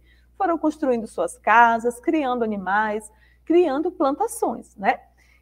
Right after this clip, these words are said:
E aí eles ficaram, começaram a permanecer, né, ficar no mesmo lugar por mais tempo, né? E aí,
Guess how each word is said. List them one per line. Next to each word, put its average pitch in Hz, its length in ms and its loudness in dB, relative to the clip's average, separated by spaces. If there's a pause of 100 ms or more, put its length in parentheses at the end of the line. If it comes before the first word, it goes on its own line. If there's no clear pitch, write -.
E 508 120 6
aí 285 260 4
eles 320 260 0
ficaram, 294 380 0
começaram 320 720 0
a 349 40 -2
permanecer, 240 1000 -2
né, 214 120 -4
ficar 302 540 0
no 392 100 -6
mesmo 240 360 -2
lugar 190 500 -4
por 349 200 -2
mais 240 380 -2
tempo, 330 360 -12 (200)
né? 185 160 -4 (600)
E 494 160 4
aí, 196 380 -2